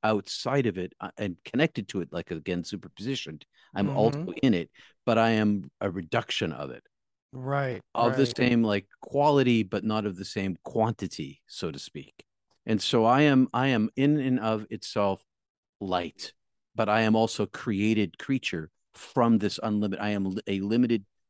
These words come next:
Speaker 1: consciousness created from this unlimited consciousness. And it shows me my, the length of my life, my eternal soul life.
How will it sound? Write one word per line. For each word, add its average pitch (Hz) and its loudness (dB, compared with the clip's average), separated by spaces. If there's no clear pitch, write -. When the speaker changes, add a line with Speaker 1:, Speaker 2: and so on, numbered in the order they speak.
Speaker 1:
consciousness 98 -4
created 107 0
from 101 0
this 95 -4
unlimited 98 0
consciousness. 87 -10
And 110 4
it 107 2
shows 156 4
me 120 4
my, 104 2
the 107 -2
length 120 2
of 107 -2
my 95 2
life, 92 0
my 98 -2
eternal 101 0
soul 92 0
life. 78 -6